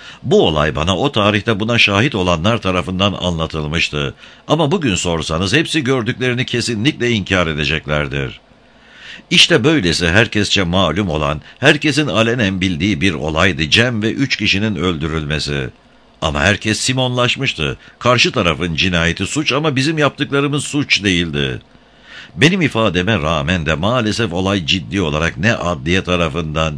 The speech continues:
ne jandarma tarafından tahkik edilmedi. Eğer bir jandarma subayı gerçekten kayıp olsaydı hemen inceleme başlatılır, aranır, sorulur, yollar kesilir, insanlar sorgulanır,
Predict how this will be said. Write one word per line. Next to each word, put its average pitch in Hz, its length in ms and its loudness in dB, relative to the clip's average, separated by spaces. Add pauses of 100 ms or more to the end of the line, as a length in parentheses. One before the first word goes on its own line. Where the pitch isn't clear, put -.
ne 139 160 0
jandarma 92 540 0
tarafından 85 600 -2
tahkik 90 520 -4
edilmedi. 71 640 -4 (1080)
Eğer 147 340 4
bir 123 180 0
jandarma 92 500 0
subayı 76 360 0
gerçekten 120 580 0
kayıp 90 280 -2
olsaydı 80 480 0
hemen 139 300 2
inceleme 98 600 -2
başlatılır, 85 640 0
aranır, 92 440 0
sorulur, 92 520 -2
yollar 101 460 2
kesilir, 90 480 0
insanlar 117 640 -2
sorgulanır, 92 680 -2